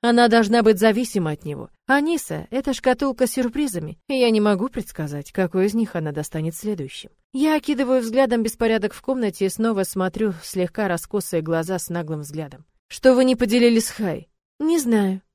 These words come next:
Что эта женщина с кем не поделила? А я всего лишь хочу надеть свою одежду». «А это что за одежда?» Киваю на гандуру, лежащую на кровати.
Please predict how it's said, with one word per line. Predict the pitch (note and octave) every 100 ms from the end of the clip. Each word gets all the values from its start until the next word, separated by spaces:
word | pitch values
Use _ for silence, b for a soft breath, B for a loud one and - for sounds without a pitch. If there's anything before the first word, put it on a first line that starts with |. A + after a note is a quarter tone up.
| _ _ _
Что | - C4+
эта | C4 B3+
женщина | A3 A#3+ A3+ A#3 A#3 A3 _
с | -
кем | C#4 B3
не | A#3+
поделила? | B3+ A#3 D4 E4+ G#3 - _ _ _ _
А | B3+
я | B3+ C4
всего | - C4
лишь | D#4+ D4+
хочу | - A3 A#3+
надеть | A3+ A3 C4
свою | - A3 G#3+
одежду». | G3+ E3+ E3+ - D#3+ - _
«А | A#3+
это | B3 A#3+ A#3+
что | A3+ - A3
за | G#3+
одежда?» | G#3 F3+ F#3 D#3+ D#3+ - _
Киваю | A3 G3 F#3 F3
на | F#3
гандуру, | F3 F#3 F3+ F#3 A#3+
лежащую | G#3 E3+ F3 E3+ -
на | F3
кровати. | E3 F3 E3 D3 -